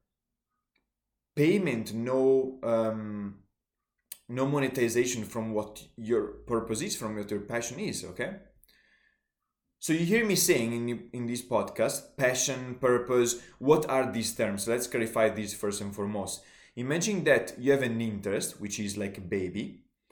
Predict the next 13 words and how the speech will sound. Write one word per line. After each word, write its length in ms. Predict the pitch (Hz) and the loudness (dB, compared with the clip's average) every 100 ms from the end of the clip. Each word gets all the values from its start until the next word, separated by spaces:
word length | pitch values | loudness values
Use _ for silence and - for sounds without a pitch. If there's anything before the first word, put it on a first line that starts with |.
| _ _ | _ _
Then 220 | 135 131 | 0 0
the 300 | - 131 151 | 0 -4 -2
interest 500 | 202 202 139 113 104 | -2 0 2 2 0
grows 440 | 101 113 110 104 101 | 2 4 4 2 -4
into 420 | 113 113 104 104 | -6 -8 -6 -6
a 80 | 95 | -6
passion, 580 | - 95 95 135 190 - _ _ _ _ | -6 -8 -6 -8 -10 -14 _ _ _ _
which 160 | 104 104 | -14 -10
is 120 | 98 | -10
kind 200 | 107 98 | -8 -8
of 100 | 92 | -8
a 40 | |
teenager. 800 | 92 - 98 92 87 95 151 - | -10 -10 -10 -8 -6 -4 -4 -8